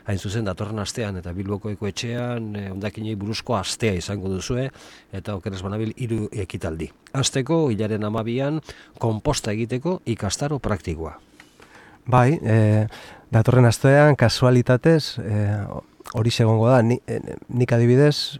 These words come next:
Speaker 2: ez dakit konposta egiten etxean, eta, ba, lehenengo gunean, eh, martxoaren hamabian, horixe ikasteko aukera egongo da,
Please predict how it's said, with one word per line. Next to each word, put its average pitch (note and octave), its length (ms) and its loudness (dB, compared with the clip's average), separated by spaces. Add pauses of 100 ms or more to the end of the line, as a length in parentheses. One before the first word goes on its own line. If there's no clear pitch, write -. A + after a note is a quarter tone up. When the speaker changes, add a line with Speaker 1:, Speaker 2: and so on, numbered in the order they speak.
Speaker 2:
ez A2+ 140 0
dakit B2 340 4
konposta A#2 540 0
egiten A#2+ 300 2
etxean, C3 420 0
eta, G#2 720 -2 (600)
ba, G#2 640 -2
lehenengo A#2 380 4
gunean, B2 580 4
eh, G#2+ 160 2
martxoaren A#2 480 2
hamabian, C3 560 4
horixe G#2 720 -2 (1120)
ikasteko - 680 -2
aukera B2 260 4
egongo B2 320 6
da, D3+ 240 4